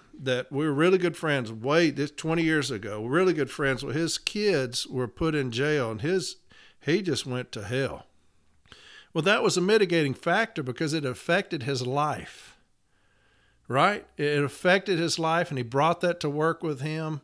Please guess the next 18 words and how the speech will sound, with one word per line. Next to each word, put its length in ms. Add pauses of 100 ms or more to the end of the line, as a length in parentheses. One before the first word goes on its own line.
(560)
Uh, 120
those 360
are 60
mitigating 640
factors. 720
Anything 640
that 140
I 140
can 260
use, 760
and, 160
and 220
we're 100
not 200
exploiting 920
anything 500
bad 440
here. 320